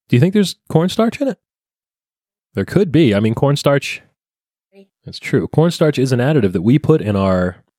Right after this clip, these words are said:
multiversal cookies of madness. That's right. Anyway, yeah. Excellent segment.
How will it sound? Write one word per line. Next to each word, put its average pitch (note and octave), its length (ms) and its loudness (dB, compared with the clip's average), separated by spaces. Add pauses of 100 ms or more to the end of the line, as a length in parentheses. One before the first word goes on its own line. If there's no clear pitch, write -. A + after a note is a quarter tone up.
multiversal B2+ 680 0
cookies A2 340 -4
of F#2 80 -6
madness. B2 400 -10
That's - 160 -12
right. B2+ 200 -10 (280)
Anyway, A#2+ 280 2
yeah. A#2 200 2 (220)
Excellent F3 380 -2
segment. B2+ 420 -2